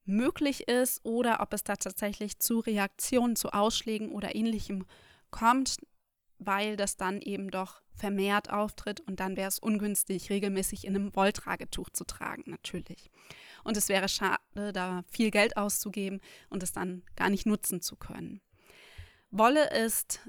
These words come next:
ziemlich elastisch so als Material, weshalb es eben auch mittlerweile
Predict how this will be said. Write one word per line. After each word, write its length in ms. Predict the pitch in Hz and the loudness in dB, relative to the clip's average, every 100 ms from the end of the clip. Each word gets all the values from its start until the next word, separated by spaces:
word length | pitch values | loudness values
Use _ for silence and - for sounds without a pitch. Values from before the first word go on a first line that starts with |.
| - | -6
ziemlich 460 | - 214 190 - - | -2 0 -2 -8 -10
elastisch 580 | 185 180 196 - 294 - | -6 0 0 0 -2 0
so 80 | 285 | 2
als 260 | 262 269 254 | 2 2 0
Material, 680 | 247 - 240 233 240 247 - - - - - | 0 -2 -2 2 2 0 -6 -20 -20 -10 -4
weshalb 340 | 208 220 208 | 0 2 0
es 100 | - | -2
eben 220 | 208 202 | -6 -4
auch 160 | 202 208 | -4 -4
mittlerweile 640 | 202 202 190 185 185 185 | -4 -2 -2 0 -2 -6